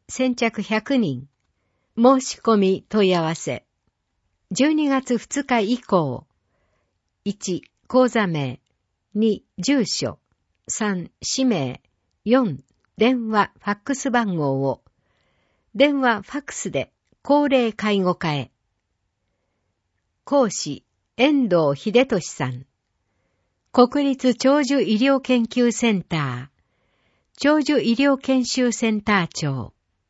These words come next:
米国国立老化研究所客員研究員。国立療養所中部病院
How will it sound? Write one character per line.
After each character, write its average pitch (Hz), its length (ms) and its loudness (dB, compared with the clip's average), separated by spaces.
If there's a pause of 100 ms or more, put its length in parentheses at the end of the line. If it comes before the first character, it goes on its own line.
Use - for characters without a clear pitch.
(840)
米 220 160 2
国 240 340 -2
国 247 380 -4
立 262 200 -2
老 240 200 2
化 262 120 0
研 240 260 -4
究 226 280 -4
所 202 160 0
客 185 380 -4
員 247 240 0
研 220 260 0
究 202 280 0
員。 139 340 -4 (560)
国 269 380 -2
立 269 160 -2
療 240 280 4
養 220 300 2
所 208 340 -2
中 269 240 0
部 277 180 0
病 254 240 4
院 156 320 -4